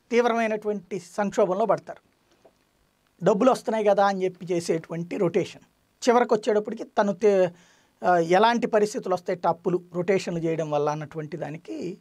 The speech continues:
సాక్ష్యమైంది. పాపం ఈ సినిమా ఇమ్రాన్ ఖాన్ గారికి ఏమన్నా ఉర్దూ భాషలో, ఆ, దాన్ని డబ్బింగ్ చేసి పెడితే బెటర్ ఏమో.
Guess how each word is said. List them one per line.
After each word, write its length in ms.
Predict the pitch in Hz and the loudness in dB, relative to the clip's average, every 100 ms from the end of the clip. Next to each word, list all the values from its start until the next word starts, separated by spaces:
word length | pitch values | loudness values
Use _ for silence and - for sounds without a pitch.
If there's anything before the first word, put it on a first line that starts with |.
| _ | _
సాక్ష్యమైంది. 480 | 180 175 170 123 - | -2 -2 -6 -18 -8
పాపం 300 | 170 - 170 | -8 -8 -10
ఈ 100 | 165 | -6
సినిమా 380 | 202 214 196 196 _ _ _ _ _ _ _ 196 | -2 0 -2 -4 _ _ _ _ _ _ _ -2
ఇమ్రాన్ 320 | 202 220 220 | 2 2 4
ఖాన్ 240 | 214 202 | 2 2
గారికి 280 | 190 180 196 | 2 0 -2
ఏమన్నా 440 | 180 180 175 151 170 _ 165 | -4 -2 -4 -6 -10 _ -4
ఉర్దూ 300 | 180 180 220 | 0 2 4
భాషలో, 580 | 190 190 - 180 147 - _ _ _ _ _ | 4 2 -2 -2 -2 -6 _ _ _ _ _
ఆ, 360 | 165 151 143 139 | 0 2 2 0
దాన్ని 260 | 127 147 139 | -4 -6 0
డబ్బింగ్ 400 | 165 165 226 208 | 0 2 2 4
చేసి 200 | 185 - | 2 0
పెడితే 260 | 156 - | -6 -4
బెటర్ 260 | 180 151 - | -4 -2 -4
ఏమో. 140 | 127 | -10